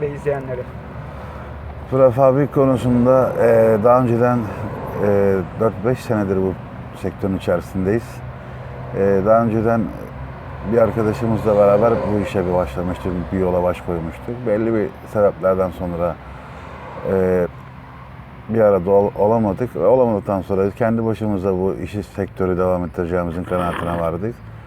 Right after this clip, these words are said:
Speaker 2: Villa ülkemizin ve dünyanın sayılı firmalarından Villa Prefabrik'in ana bayisi olduk bu memlekette. E, yaptığımız işlerle de insanların gönlüne girerek, e,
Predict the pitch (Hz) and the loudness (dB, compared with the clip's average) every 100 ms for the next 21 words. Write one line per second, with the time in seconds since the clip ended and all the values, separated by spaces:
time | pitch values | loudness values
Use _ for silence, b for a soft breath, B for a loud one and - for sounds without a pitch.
0 | B B B - - - 127 135 131 123 | B B B -20 -18 -6 -2 2 4 4
1 | - - - - - - 107 127 113 117 | 4 -2 -14 -16 -14 -6 -4 0 2 2
2 | 110 123 120 - - 71 110 110 78 80 | 2 0 -2 -6 -10 -2 2 4 2 -2
3 | 92 110 110 110 110 113 - 110 110 113 | -4 0 2 2 2 0 2 2 4 2
4 | 98 117 110 107 107 107 110 107 90 113 | 2 0 2 4 4 4 2 0 0 0
5 | 110 104 104 104 107 101 95 101 95 90 | 2 0 2 0 2 2 2 0 0 -2
6 | 101 101 95 90 87 - 87 82 98 110 | 0 4 4 4 2 -2 -2 -2 -4 -6
7 | - 85 107 104 95 92 90 90 - - | -10 -6 -2 -2 -2 -4 -2 -4 -4 -4
8 | 120 B B B B B B - - 107 | -4 B B B B B B -16 -4 2
9 | 107 104 98 50 - 117 123 - 127 120 | 4 6 4 2 4 4 4 0 0 0
10 | 117 - 113 107 101 104 78 101 - 110 | 0 2 2 2 2 2 0 -2 0 0
11 | 110 107 104 - - - - - 95 107 | 2 0 0 -6 -12 -18 -16 -6 0 2
12 | 104 107 101 107 107 101 98 - - 98 | 2 2 2 2 4 4 2 0 -2 2
13 | 95 92 | 4 2